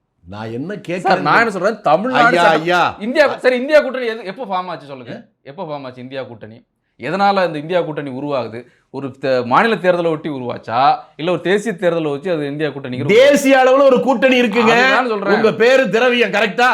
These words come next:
Speaker 2: ம்.
Speaker 1: தலை,
Speaker 2: ம்.
Speaker 1: காலு, கை, மூக்கு,
Speaker 2: ம்.
Speaker 1: வாய் எல்லாம் தனித்தனியா இருக்கு.
Speaker 2: ம்.
Speaker 1: ஆனா உங்களை சொல்ற போது திரவியம் தானே சொல்றீங்க?
Speaker 2: ம்.
Speaker 1: கை, கால்லாம் சொல்றீங்க.
Speaker 2: ம்.
Speaker 1: அது மாதிரி இந்தியா கூட்டணியில கையா, காலா, மூக்கா, முகரையா பல கட்சிகள் இருக்கு.
Speaker 2: ம்.
Speaker 1: அதை இந்தியா கூட்டணி சொல்லி பழங்க.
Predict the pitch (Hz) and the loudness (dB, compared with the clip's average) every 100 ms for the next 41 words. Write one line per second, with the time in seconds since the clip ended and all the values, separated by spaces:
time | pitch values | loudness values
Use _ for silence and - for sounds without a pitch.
0 | 165 165 113 113 _ _ _ _ 190 220 | -2 -10 -16 -20 _ _ _ _ 0 2
1 | 240 196 - 127 208 233 226 160 - 208 | 2 -2 -6 -4 2 2 2 -4 -4 -4
2 | 233 233 180 156 247 226 214 180 147 214 | -4 -6 -8 -6 -6 -4 -6 -6 -2 0
3 | 233 196 139 143 214 240 - 202 240 233 | 0 -4 -8 -6 -2 -2 -2 -4 -2 -2
4 | 247 233 190 180 - _ - 220 247 202 | 0 -2 -4 -10 -12 _ -6 -2 0 0
5 | 220 233 220 226 247 247 208 240 247 233 | 0 0 0 0 2 2 2 0 0 -2
6 | 247 214 202 190 131 131 123 95 _ _ | -4 -6 -8 -10 -12 -14 -20 -20 _ _
7 | _ _ _ 233 240 226 156 208 226 233 | _ _ _ 0 2 0 -2 0 2 2
8 | 220 214 202 220 262 151 131 117 98 _ | 0 0 -4 -2 -2 -4 -12 -18 -20 _
9 | - 180 208 226 269 208 247 269 269 - | -4 -2 0 0 0 -2 -4 0 0 0
10 | 247 233 233 262 214 214 214 254 233 220 | -4 -4 0 0 0 -6 -2 -2 -2 -2
11 | 214 240 233 220 220 254 220 208 214 220 | 0 -2 -4 -6 -4 -4 -4 -6 -4 -2
12 | 262 - _ _ 185 214 214 214 269 220 | -2 -4 _ _ -2 0 0 -2 -2 -2
13 | 220 196 127 - 110 107 180 170 240 269 | -2 -6 -8 -10 -10 -4 -2 -2 0 2
14 | 220 220 226 214 208 214 180 156 113 | 2 -2 -4 -6 -6 -6 -4 -4 -8